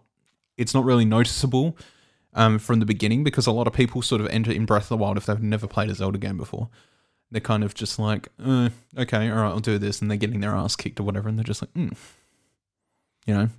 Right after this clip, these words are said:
"Oh, well, I don't really have the interest in getting my ass kicked," but those of us that are Zelda fans, we want to stick with it and see where it goes. And that's why it was so easy for us to fall in love with it, because we're just like, we got past the plateau, we're like, "All right, we're off this shit now, now where do we go?"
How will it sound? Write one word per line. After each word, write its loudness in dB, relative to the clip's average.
"Oh, 0
well, 4
I 2
don't 2
really 2
have 0
the -10
interest -2
in 0
getting -2
my -4
ass -2
kicked," -4
but 6
those 6
of 2
us 0
that 2
are 4
Zelda 0
fans, -2
we 2
want 2
to -10
stick -2
with -6
it -8
and -6
see -4
where -10
it -12
goes. -2
And 2
that's 0
why 4
it 8
was 6
so 6
easy 4
for -2
us -2
to -10
fall 0
in 2
love 4
with 2
it, -4
because -2
we're 0
just -6
like, -4
we -2
got 4
past 0
the -2
plateau, -2
we're 2
like, -2
"All 4
right, 0
we're 4
off 6
this -2
shit 0
now, 2
now 2
where 4
do 2
we 6
go?" 0